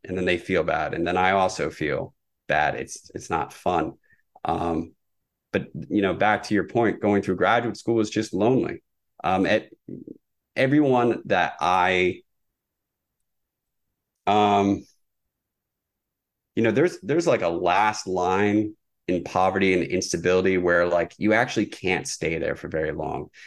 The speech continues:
If you do as a kid, um, you're either going to die, end up permanently in the system, or just kind of vanish, you know? And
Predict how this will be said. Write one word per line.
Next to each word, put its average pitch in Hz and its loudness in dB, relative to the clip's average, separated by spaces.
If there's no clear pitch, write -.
If 110 -2
you 120 0
do 107 2
as 90 -2
a 80 -10
kid, 82 -2
um, 85 2
you're 101 2
either 101 2
going 87 2
to 80 -10
die, 113 2
end 95 0
up - -2
permanently 107 2
in 101 4
the 98 4
system, 98 0
or 90 2
just 90 -4
kind 92 -2
of 87 -6
vanish, - -2
you 87 -6
know? 87 -4
And 120 2